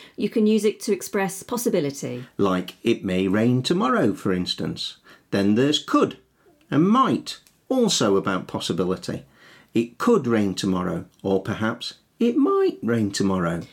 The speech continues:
Speaker 1: You always think it's going to rain, Dave.
Speaker 2: And one day, I'll be right.
Speaker 1: <laughs> So these three are pretty much interchangeable.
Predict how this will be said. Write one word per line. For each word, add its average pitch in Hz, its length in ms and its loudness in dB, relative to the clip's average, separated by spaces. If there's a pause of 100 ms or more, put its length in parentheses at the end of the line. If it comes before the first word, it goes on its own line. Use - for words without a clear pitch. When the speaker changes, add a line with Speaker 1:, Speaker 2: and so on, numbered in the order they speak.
(240)
Speaker 1:
You 262 180 -2
always 135 440 -4
think 135 260 -10
it's - 120 -14
going 135 200 -8
to 131 120 -10
rain, 135 240 -6
Dave. 139 380 -6 (400)
Speaker 2:
And 156 180 4
one 233 240 4
day, - 400 -4 (320)
I'll 185 160 2
be 233 160 4
right. 294 580 0 (140)
Speaker 1:
<laughs> 185 200 -2 (460)
So 226 240 0
these 247 240 0
three 175 180 0
are 160 60 -2 (120)
pretty - 220 -2
much 160 280 -2
interchangeable. 143 920 -4